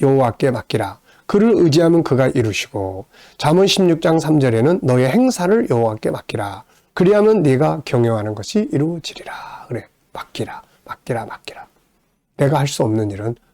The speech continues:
맡겨야 되는 거예요. 세상의 모든 일은 내가 할 수 있는 영역이 있고 할 수 없는 영역이 있습니다. 염려스러운 문제가 발생했을 때도 내가 할 수 있는 영역이 있고 할 수 없는 영역이 있죠. 이때 내가 할 수 없는 영역까지 내가 다 하려고 하면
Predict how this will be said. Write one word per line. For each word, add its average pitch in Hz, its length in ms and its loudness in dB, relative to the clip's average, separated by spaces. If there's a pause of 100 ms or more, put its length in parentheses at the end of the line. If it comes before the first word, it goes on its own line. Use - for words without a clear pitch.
맡겨야 - 360 -4
되는 98 260 -14
거예요. - 160 -20 (840)
세상의 214 500 4
모든 151 380 6
일은 131 380 4
내가 127 200 2
할 139 100 2
수 - 140 0
있는 135 240 4
영역이 113 420 0
있고 110 400 0
할 165 160 -2
수 - 140 -4
없는 175 320 4
영역이 104 320 -2
있습니다. 95 500 -10 (560)
염려스러운 190 580 4
문제가 156 320 4
발생했을 127 580 0
때도 117 380 0
내가 113 220 -4
할 180 140 0
수 202 160 -2
있는 190 260 4
영역이 147 360 4
있고 190 340 0 (260)
할 196 180 -4
수 - 240 -2
없는 247 380 4
영역이 117 320 0
있죠. 104 640 -8
이때 196 280 2
내가 170 280 4
할 180 80 2
수 - 160 -2
없는 160 260 4
영역까지 131 540 2
내가 120 200 -2
다 110 200 -8
하려고 113 260 -4
하면 131 300 -2